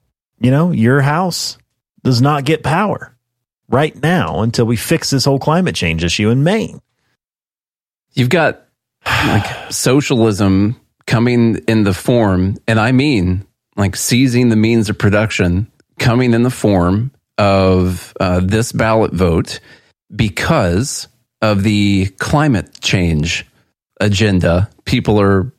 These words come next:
Speaker 2: pushing to
Speaker 1: Mm-hmm.
Speaker 2: take over these companies.
Speaker 1: Yeah.
Speaker 2: I'm not saying these companies
Speaker 1: And we're the
Speaker 2: are
Speaker 1: crazy
Speaker 2: great.
Speaker 1: ones who have been talking about these types of things for the last, I don't know, five years. And then when it starts to come true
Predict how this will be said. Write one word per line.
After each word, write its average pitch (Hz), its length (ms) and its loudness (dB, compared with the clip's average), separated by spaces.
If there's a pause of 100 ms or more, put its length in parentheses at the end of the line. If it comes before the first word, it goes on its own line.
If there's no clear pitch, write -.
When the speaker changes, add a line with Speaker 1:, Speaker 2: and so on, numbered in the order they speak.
Speaker 2:
pushing 98 480 0
to 104 140 -2
Speaker 1:
Mm-hmm. 95 480 0 (200)
Speaker 2:
take 107 260 -2
over 98 260 2
these 87 220 0
companies. 90 500 -2
Speaker 1:
Yeah. 98 140 0 (340)
Speaker 2:
I'm 139 160 2
not 208 160 -2
saying 185 240 0
these 110 160 2
companies 120 240 2
Speaker 1:
And 123 80 4
we're 156 120 4
the - 100 2
Speaker 2:
are 95 40 0
Speaker 1:
crazy 143 360 2
Speaker 2:
great. 117 100 2
Speaker 1:
ones 101 200 2
who 113 100 4
have 98 100 2
been 101 100 2
talking 107 540 0
about 90 320 0
these 92 180 0
types 90 240 0
of 90 100 -2
things 90 260 0
for 98 100 -2
the 90 40 2
last, 90 420 0
I 95 100 -2
don't 104 120 2
know, 82 220 0
five 95 520 -2
years. 92 540 0 (840)
And 92 200 0
then 92 180 2
when 95 120 2
it 71 100 -6
starts 98 340 -2
to 98 120 0
come 113 220 0
true 131 440 0